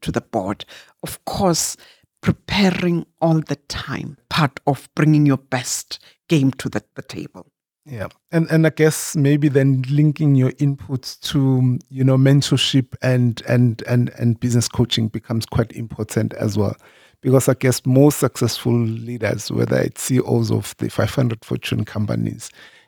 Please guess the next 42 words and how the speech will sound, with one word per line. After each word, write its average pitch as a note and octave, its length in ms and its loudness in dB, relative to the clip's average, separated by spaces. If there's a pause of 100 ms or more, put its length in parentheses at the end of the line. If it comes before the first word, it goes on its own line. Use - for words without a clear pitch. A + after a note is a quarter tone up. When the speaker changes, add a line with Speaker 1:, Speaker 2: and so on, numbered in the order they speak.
Speaker 2:
you'll C3 280 2
get C3+ 220 2
a B2 60 2
sense A2+ 360 -2
that - 380 -4
at - 120 -6
some C3+ 240 0
point A#2+ 240 0
they A2 80 0
had G#2+ 180 0
a A2+ 60 2
mentor, A2 580 0
someone A#2+ 520 0
who A#2 100 2
was A#2 240 -4
assisting A#2 520 -4
them, G2+ 280 -6 (160)
you G#2+ 140 -6
know, G#2+ 140 -2
to - 140 -6
navigate, G#2 760 -6 (460)
um, G#2+ 480 -2
the A2+ 100 -6
leadership A2 640 -2
space A2 380 -2
so - 340 -2
that G#2 180 0
they G2+ 120 -2
can G#2+ 180 -2
become G2 380 -4
good - 280 -10
leaders. G2+ 460 -8
Will A#2+ 160 2
you C3 120 4
agree? B2+ 520 0 (160)
Speaker 1:
Actually, D#3+ 400 0
at D3 160 -2 (100)
every C3 400 -4
point, - 680 -10 (640)
I E3 180 2
still D3+ 480 -6
have C#3 440 -6